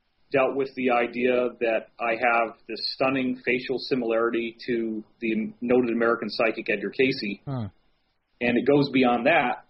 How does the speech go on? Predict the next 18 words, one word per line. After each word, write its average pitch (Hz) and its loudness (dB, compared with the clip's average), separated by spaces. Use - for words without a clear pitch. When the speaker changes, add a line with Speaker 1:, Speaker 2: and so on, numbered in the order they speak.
Speaker 1:
because 117 -2
the 110 -10
planets 151 -2
at 120 -10
the 120 -12
time 131 -2
of 120 -6
his 110 -8
birth 135 0
and 113 -10
the 110 -8
planets 147 -2
at - -18
the 120 -8
time 131 0
of 104 -8
my 123 2
birth, 110 -2